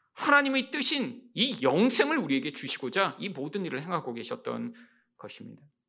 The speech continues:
여러분, 근데 바리새인들은 영생에 관심이 없는 자들이었습니다.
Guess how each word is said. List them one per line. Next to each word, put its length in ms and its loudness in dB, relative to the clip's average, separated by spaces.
여러분, 240 2
근데 100 4
바리새인들은 840 4
영생에 380 -2
관심이 400 -6
없는 440 -2
자들이었습니다. 920 -12